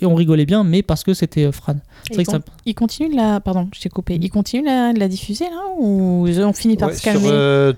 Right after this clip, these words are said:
Speaker 3: teva ou Sister,
Speaker 1: Non, ça,
Speaker 3: c'est,
Speaker 1: ça, ça
Speaker 3: c'était
Speaker 1: refait
Speaker 3: diffusé, ouais.
Speaker 1: toujours.
Speaker 3: Ouais.
Speaker 1: Ça, ça,
Speaker 3: Ou
Speaker 1: ça,
Speaker 3: N T A,
Speaker 1: ça fait partie du
Speaker 3: T F X.
Speaker 1: catalogue de M six, euh, qui te,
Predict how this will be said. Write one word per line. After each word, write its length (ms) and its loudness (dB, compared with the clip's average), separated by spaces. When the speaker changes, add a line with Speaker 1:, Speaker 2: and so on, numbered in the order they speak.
Speaker 3:
teva 260 2
ou 80 2
Sister, 340 0
Speaker 1:
Non, 100 6
ça, 40 2
Speaker 3:
c'est, 160 -2
Speaker 1:
ça, 180 2
ça 180 -2
Speaker 3:
c'était 120 -6
Speaker 1:
refait 140 2
Speaker 3:
diffusé, 280 0
ouais. 80 -2
Speaker 1:
toujours. 280 0
Speaker 3:
Ouais. 160 -6
Speaker 1:
Ça, 100 -4
ça, 180 -2
Speaker 3:
Ou 120 4
Speaker 1:
ça, 120 0
Speaker 3:
N 60 2
T 80 0
A, 60 4
Speaker 1:
ça 180 -2
fait 100 2
partie 280 -2
du 80 2
Speaker 3:
T 60 2
F 40 -8
X. 0 -
Speaker 1:
catalogue 340 2
de 120 2
M 120 4
six, 460 2
euh, 160 4
qui 180 -16
te, 380 0